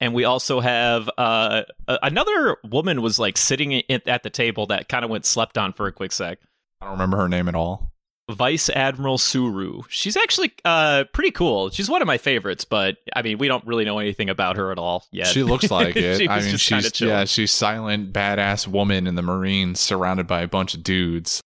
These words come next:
Speaker 1: But in addition, in attendance at the meeting of the, uh, the Straw Hat Goons or whatever,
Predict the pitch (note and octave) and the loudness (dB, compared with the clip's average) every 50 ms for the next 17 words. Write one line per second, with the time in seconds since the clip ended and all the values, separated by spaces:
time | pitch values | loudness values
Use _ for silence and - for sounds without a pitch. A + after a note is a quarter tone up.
0 | _ - D3+ E3 - A3 - D4 B3 D#3+ - F#3+ G3+ G3 - C#3 B2 A#2+ A#2+ A#2+ | _ -2 -2 0 2 0 0 2 -2 0 2 2 2 2 2 0 0 0 0 -2
1 | - C#3 C3+ - - - B2+ A#2 G#2 A#2 A2+ A2 C#3 - - - - C3 B2 A#2+ | -2 -2 -2 -2 0 -2 -2 -2 -2 -4 -6 -4 -4 -4 -4 -2 0 0 0 0
2 | - - B2+ A#2+ A#2 A2+ A2+ - - B2+ B2+ B2+ B2+ C3 B2 A#2+ - - A#2+ A#2 | -2 -4 -6 -4 -2 -2 -4 -2 -2 -2 0 0 0 0 0 0 0 2 2 0
3 | A2+ A2 G2+ G#2 A2+ A2 A2 A2+ A2 G#2+ G#2 G#2 G#2 G#2 G2+ - B2 - - - | 0 -2 -6 -6 -4 -2 0 2 2 2 2 2 2 0 0 -2 -2 -2 0 0
4 | C3 B2+ B2 A#2+ A#2+ G#2+ G2+ G2 - G#2+ G2+ G2 G2 G2+ G#2 G#2+ G#2 G2 G#2+ G2+ | 2 2 2 2 0 -2 -2 -4 -6 -6 -4 -6 -6 -4 -4 -4 -2 0 0 0
5 | G2+ G2 G2 G2+ G#2 | 0 0 0 -2 -2